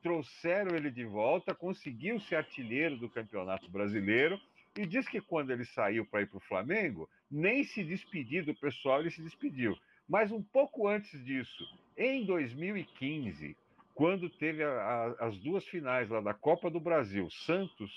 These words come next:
e Palmeiras, o Santos ganhou o primeiro jogo de dois a um, né?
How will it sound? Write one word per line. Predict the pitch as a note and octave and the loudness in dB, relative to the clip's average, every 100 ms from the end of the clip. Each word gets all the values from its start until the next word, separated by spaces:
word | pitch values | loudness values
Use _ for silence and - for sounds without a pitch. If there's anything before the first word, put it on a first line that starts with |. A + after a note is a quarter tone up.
| - - | -18 -2
e | B2 | 0
Palmeiras, | - G2 G#2 E3 E3+ D#2+ - - - _ _ _ _ _ _ _ | 4 2 4 4 4 2 -4 -16 -20 _ _ _ _ _ _ _
o | C3 F3 F#3 - | 4 4 4 -2
Santos | - - E3 G3+ G#3 D#3+ | -16 0 2 2 -4 -2
ganhou | D#3 C3 E3+ | 0 2 0
o | |
primeiro | C3+ A#2+ C3 G2+ | -2 -2 -2 0
jogo | A2 E3 E3+ | 2 2 2
de | D3 | 0
dois | D#3 E3 | 2 4
a | D#3 | 2
um, | G2 A2 D#2+ | 2 -4 -4
né? | G#2 | -6